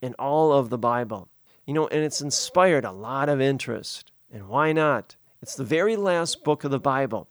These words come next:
You could say it's God's last word to us. Now, this has been a very popular book, you know, throughout the centuries. It's had in very intense scrutiny.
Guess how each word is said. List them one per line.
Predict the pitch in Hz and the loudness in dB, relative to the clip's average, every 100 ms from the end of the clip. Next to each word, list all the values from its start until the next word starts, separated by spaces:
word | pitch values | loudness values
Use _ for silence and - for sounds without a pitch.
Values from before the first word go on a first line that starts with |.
| _ - | _ -10
You | 143 | -2
could | 165 | 0
say | - 185 190 | 2 2 2
it's | 135 131 | 0 -6
God's | - 131 147 165 143 - | -4 -2 0 0 -2 -6
last | 113 147 151 147 - - | -4 -2 0 0 -4 -8
word | 110 120 135 117 101 - | -6 -2 0 0 -4 -12
to | - 151 135 | -12 -6 -4
us. | 120 - - - _ _ _ _ _ _ _ _ _ - | -6 -6 -8 -8 _ _ _ _ _ _ _ _ _ -2
Now, | 139 147 | 0 2
this | 196 208 | 0 -2
has | 196 | -2
been | 135 147 | -2 0
a | 131 | 0
very | 104 135 135 | 0 2 2
popular | 127 - 131 117 117 110 | -2 -4 -4 -4 -6 -6
book, | 92 113 101 - _ _ _ _ _ - | -2 -2 -2 -8 _ _ _ _ _ -2
you | |
know, | 147 | 0
throughout | 120 - 151 147 | 0 2 4 4
the | 131 | 0
centuries. | - 139 131 - 117 98 - - _ _ _ - | -2 -2 -2 -6 -10 -10 -12 -14 _ _ _ -14
It's | - | -4
had | 156 156 | 0 0
in | 131 131 | 0 -4
very | 104 156 170 151 | 0 2 2 0
intense | 120 - - 139 131 - | -4 -10 -6 -4 -4 -4
scrutiny. | - - 147 - 110 92 | -6 -4 -4 -4 -8 -14